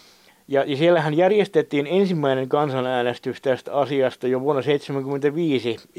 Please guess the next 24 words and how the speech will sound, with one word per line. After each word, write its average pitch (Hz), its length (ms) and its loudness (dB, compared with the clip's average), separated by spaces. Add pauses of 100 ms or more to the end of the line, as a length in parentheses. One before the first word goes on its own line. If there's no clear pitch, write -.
heti 156 200 -2
kaksi 160 360 0
vuotta 123 260 2
sen 139 220 0
jälkeen, 123 400 2
kun 131 100 -8
ne 135 60 -2
olivat 131 260 -2
vasta 143 280 0
liittyneet 147 480 0
sinne 113 220 -6
E 117 380 4
E 113 40 2
C:hen, 113 460 -4
niin, 107 260 -8 (840)
niin 131 140 -2
siellä 135 180 4
järjestettiin 143 640 2
ensimmäinen 135 540 0
kansanäänestys, 123 880 -4
jonka 131 260 -2
järjestäminen 135 800 0
johtui 139 400 2
pitkälti 123 640 0